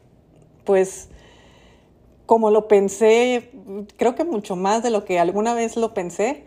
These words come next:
pues bueno, se siente, imagínate, todo, todo lo bonito que puede haber. Así que bueno, eso te quería compartir el día de hoy. Hoy no hubo clase de finanzas personales como tal. Hoy solamente quería, eh, mostrarte que dentro de la gestión emocional también es importante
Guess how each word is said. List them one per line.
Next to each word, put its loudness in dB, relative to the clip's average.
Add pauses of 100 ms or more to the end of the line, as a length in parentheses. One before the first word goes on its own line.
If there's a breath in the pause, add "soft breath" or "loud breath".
(760 soft breath)
pues -2
bueno, -4
se -10
siente, -4 (520)
imagínate, -8 (380)
todo, 4
todo 4
lo 6
bonito -2
que -6
puede -2
haber. -4 (760 soft breath)
Así 4
que 4
bueno, 4
eso 0
te 2
quería 2
compartir -2
el 0
día 2
de -2
hoy. -2
Hoy -2
no -6
hubo -6
clase -4
de -6
finanzas -10
personales -10
como -10
tal. 2
Hoy -2
solamente -4
quería, 0 (1000 loud breath)
eh, 4
mostrarte 2
que -2
dentro 0
de 2
la 0
gestión -6
emocional -4
también -4
es -8
importante -2